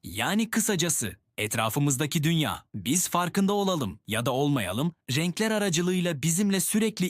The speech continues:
iletişim kuruyor. Bir renk paleti bizi hüzünlendirebilir,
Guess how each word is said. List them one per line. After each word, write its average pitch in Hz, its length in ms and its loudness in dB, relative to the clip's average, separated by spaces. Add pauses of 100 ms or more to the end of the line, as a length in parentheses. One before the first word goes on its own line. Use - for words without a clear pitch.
iletişim 165 480 0
kuruyor. 139 500 0 (300)
Bir 117 300 -2
renk 156 240 -2
paleti 160 520 0
bizi 135 300 0
hüzünlendirebilir, 151 1040 0